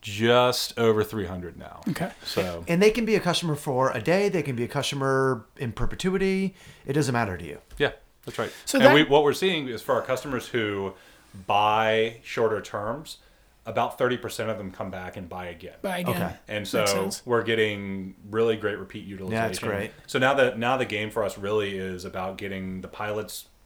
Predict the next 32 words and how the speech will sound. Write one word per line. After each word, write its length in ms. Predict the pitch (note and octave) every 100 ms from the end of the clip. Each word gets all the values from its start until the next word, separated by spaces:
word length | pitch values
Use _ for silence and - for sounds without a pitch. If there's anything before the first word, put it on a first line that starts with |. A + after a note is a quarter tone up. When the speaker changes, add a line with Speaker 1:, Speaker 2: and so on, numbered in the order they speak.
| _ -
Speaker 1:
up 140 | G#2+
and 100 | A2
running 240 | G2+ G2+ G2
with 80 | F#2+
the 60 |
booking 260 | F2+ F#2 G2+
platforms, 640 | A#2 A2+ C3 A#2+ B2+ -
Speaker 3:
Mm-hmm. 340 | A#2+ G#2 A2 A2
Speaker 1:
and 160 | G#2+
that's 200 | G2+ G2
how 100 | A2+ G2+
we're 80 |
gonna 160 | F#2+ F#2+
access 440 | F#2 F2+ - F2
much 160 | F#2 -
greater 240 | F2 D#2
scale. 180 | - - - - -
Speaker 3:
Okay. 180 | G#2+ -
Speaker 2:
So 200 | C#4 C#4
it's, 120 | D4+
I 140 | C4 D#4+
mean, 140 | B3+
it 40 | G#3
sounds 280 | D4 D4
like 200 | A3+ A3
you're, 160 | G#3 G#3
you're 160 | G#3 G3
far 220 | C4 C#4+
enough 180 | B3 E3+
into 160 | G3+
this 220 | G3 G3
that 200 | - G3